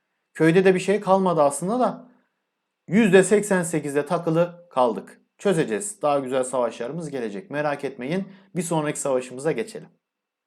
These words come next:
Karşımıza gelen köyün analizini yapmaya başladık. Şimdi püskürtücüler aşağıya bakıyor. Ulan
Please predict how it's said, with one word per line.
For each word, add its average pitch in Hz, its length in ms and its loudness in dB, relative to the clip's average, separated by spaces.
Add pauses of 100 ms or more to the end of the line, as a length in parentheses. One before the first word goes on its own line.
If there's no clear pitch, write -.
(140)
Karşımıza 214 600 2
gelen 190 360 4
köyün 185 380 2 (100)
analizini 165 580 2
yapmaya 160 500 0
başladık. 120 420 0
Şimdi 185 260 -4
püskürtücüler 196 840 0
aşağıya 160 460 0
bakıyor. 123 320 -4
Ulan 156 240 -2